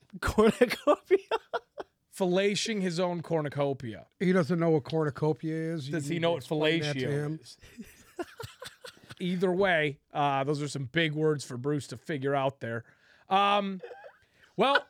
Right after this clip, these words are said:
Speaker 2: <laughs> Thanksgiving is upon us, and so this episode will be a little combination of a Thanksgiving preview along with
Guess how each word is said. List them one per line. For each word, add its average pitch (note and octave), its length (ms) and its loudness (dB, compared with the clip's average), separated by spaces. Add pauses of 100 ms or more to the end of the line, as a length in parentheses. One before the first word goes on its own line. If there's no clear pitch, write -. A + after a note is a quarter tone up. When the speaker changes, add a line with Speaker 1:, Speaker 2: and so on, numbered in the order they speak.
(120)
Speaker 2:
<laughs> - 200 -4
Thanksgiving C#4+ 640 0
is G#3+ 120 0
upon G#3+ 380 2
us, G#3+ 240 0
and F#3 220 0
so G#3 220 2
this B3+ 240 0
episode A#3+ 500 2
will G#3+ 160 2
be G3+ 220 2
a F#3+ 40 2
little G#3 200 2
combination A#3 640 0
of F#3+ 80 -2
a F3 80 2
Thanksgiving A3 580 0
preview G3+ 500 -4 (280)
along A#3+ 480 2
with F#3+ 420 6